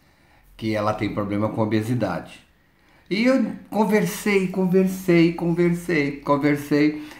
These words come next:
e ela sempre ali, "Não, mas não é a mamãe, porque não sei o quê, não, porque não sei o quê, porque não sei", sabe? Sempre com,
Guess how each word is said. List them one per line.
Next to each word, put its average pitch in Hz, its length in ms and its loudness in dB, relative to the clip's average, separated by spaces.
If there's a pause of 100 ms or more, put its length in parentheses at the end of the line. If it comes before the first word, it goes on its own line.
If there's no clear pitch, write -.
(120)
e 160 140 6
ela 160 400 2 (340)
sempre 185 500 0
ali, 165 140 4
"Não, 220 340 4
mas 185 320 4
não 143 220 2
é 131 80 4
a 117 60 2
mamãe, 139 340 0
porque 139 260 -4
não 120 120 0
sei 123 180 -6
o 120 80 -6
quê, 170 120 0
não, 233 360 -2
porque 143 320 -4
não 120 100 -2
sei 117 160 -6
o 110 60 -6
quê, 180 240 0
porque 147 200 -4
não 123 80 -2
sei", 123 160 -6 (260)
sabe? 180 280 2
Sempre 226 440 -2
com, 175 360 4